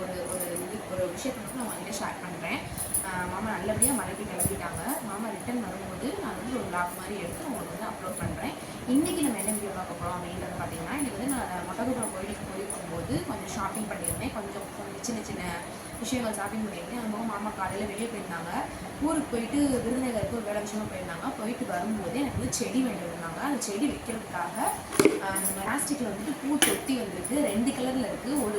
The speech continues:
ஒண்ணு வந்துட்டு இந்த மாதிரி ஆரஞ்சு கலர், இன்னொன்னு வந்துட்டு பிளாக் கலர். நான் வந்துட்டு நாலு செடி வாங்கியிருக்கேன். நாலு செடியில ஒரு செடி வந்துட்டு அதை நான் வீடியோ எடுத்திருக்கேன். அதையும் நான் உங்களுக்கு அப்லோட் பண்றேன். ஒண்ணு வந்துட்டு ரெட் ரோஸ்,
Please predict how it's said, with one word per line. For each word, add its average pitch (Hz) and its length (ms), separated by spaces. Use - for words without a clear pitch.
ஒண்ணு 233 220
வந்துட்டு 240 240
இந்த 233 120
மாதிரி 196 120
ஆரஞ்சு 233 640
கலர், - 260
இன்னொன்னு 269 200
வந்துட்டு 240 240
பிளாக் 202 380
கலர். - 260
நான் 202 140
வந்துட்டு - 220
நாலு 226 300
செடி 240 320
வாங்கியிருக்கேன். 208 480
நாலு 208 160
செடியில 247 380
ஒரு 208 160
செடி 233 140
வந்துட்டு 226 360
அதை 240 120
நான் 233 180
வீடியோ 233 160
எடுத்திருக்கேன். 202 460
அதையும் 214 200
நான் 208 80
உங்களுக்கு 175 240
அப்லோட் 196 340
பண்றேன். 165 320
ஒண்ணு 247 200
வந்துட்டு 233 340
ரெட் 196 260
ரோஸ், 196 280